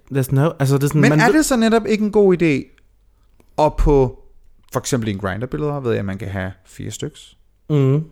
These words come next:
Speaker 2: Eller kan man have flere? I
Speaker 1: Man,
Speaker 2: don't know.
Speaker 1: man kan have fire, tror jeg.
Speaker 2: Ja. Du kan i hvert fald have m-, mere end et billede. Vis alle sider. Hvad vil, hvad vil, hvad vil det be-, hvad, hvilke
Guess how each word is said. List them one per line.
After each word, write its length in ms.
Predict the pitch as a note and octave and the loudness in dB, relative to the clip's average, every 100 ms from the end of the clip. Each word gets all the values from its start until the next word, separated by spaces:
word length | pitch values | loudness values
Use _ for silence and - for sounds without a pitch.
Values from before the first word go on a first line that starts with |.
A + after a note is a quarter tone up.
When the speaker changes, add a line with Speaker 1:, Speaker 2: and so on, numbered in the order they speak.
| _ _ _ _ _ _ - | _ _ _ _ _ _ -8
Speaker 2:
Eller 120 | G#2 | -6
kan 120 | G#2+ | -4
man 40 | G2+ | -8
have 80 | |
flere? 200 | G2+ D3+ | -6 -6
I 40 | F#3 - _ _ - | -8 -12 _ _ -2
Speaker 1:
Man, 120 | C3+ | 0
Speaker 2:
don't 20 | |
know. 140 | A2+ F2 | 0 -4
Speaker 1:
man 160 | C3+ C#3+ | -2 -2
kan 80 | D3+ | -2
have 60 | |
fire, 120 | - C#3 | -2 -6
tror 180 | - | -4
jeg. 80 | G2 C3+ - _ F#2 | -8 -10 -16 _ -14
Speaker 2:
Ja. 80 | - - _ _ _ _ | -14 -14 _ _ _ _
Du 80 | D3 | 0
kan 100 | F3+ | 2
i 20 | |
hvert 160 | G3 G3 | 2 2
fald 120 | G3 | 2
have 260 | F#3 D#3+ | 0 0
m-, 40 | D#3 - | -6 -6
mere 300 | C#3+ E3 D#3+ | 0 2 2
end 80 | |
et 100 | C3+ C3 | 0 -2
billede. 300 | F#2+ F#2 F#2+ - _ _ _ _ _ _ _ _ _ _ _ - | -4 -4 -8 -14 _ _ _ _ _ _ _ _ _ _ _ -14
Vis 440 | A#2+ C#3 D3+ D3+ | -8 -6 -6 -8
alle 300 | - E3 A3 | -2 0 0
sider. 300 | - A#2+ A2 | -2 -4 0
Hvad 160 | D#3 F#3 | 0 0
vil, 120 | G#3+ | -2
hvad 200 | F#3 G3 | -2 0
vil, 160 | A3 G#3+ | 0 -4
hvad 160 | F3 F3+ | -2 -2
vil 140 | G3+ | 0
det 120 | G3+ F3 | -4 -6
be-, 100 | E3+ | -10
hvad, 460 | - F3 F3+ F#3 F#3 | -10 -8 -6 -6 -8
hvilke 520 | F3+ E3 G3 G#3 G3 | -10 -8 -6 -4 -4